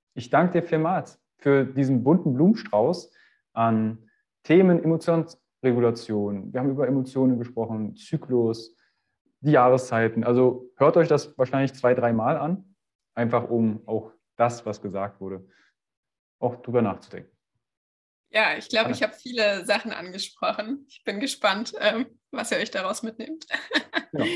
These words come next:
Speaker 1: Und wenn ihr weitere Fragen habt, nehmt gerne mit Anne Kontakt auf.
Speaker 2: Mhm.
Speaker 1: Kai.
Speaker 2: Vielen Dank
Speaker 1: Anne.
Speaker 2: dir auch, Carsten.
Speaker 1: Ich danke dir,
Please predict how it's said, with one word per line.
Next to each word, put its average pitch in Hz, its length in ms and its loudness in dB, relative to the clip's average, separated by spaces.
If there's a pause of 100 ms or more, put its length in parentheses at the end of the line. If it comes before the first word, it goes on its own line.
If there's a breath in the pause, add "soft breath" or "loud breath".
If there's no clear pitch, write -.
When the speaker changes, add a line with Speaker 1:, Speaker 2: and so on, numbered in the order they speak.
(140)
Speaker 1:
Und 135 120 2
wenn 165 120 4
ihr - 340 2 (140)
weitere 127 240 4
Fragen 147 320 0
habt, 156 180 -6
nehmt 127 220 0
gerne 110 180 -2
mit 107 180 -6
Anne 101 160 -12
Kontakt 92 400 -20
auf. - 120 -20 (840)
Speaker 2:
Mhm. 269 160 -12 (720)
Speaker 1:
Kai. 247 320 0
Speaker 2:
Vielen - 280 -16
Dank 214 200 -2
Speaker 1:
Anne. 202 100 6
Speaker 2:
dir 208 100 4
auch, 208 120 -4
Carsten. - 560 -10 (800)
Speaker 1:
Ich - 80 -20
danke 180 280 4
dir, 185 440 2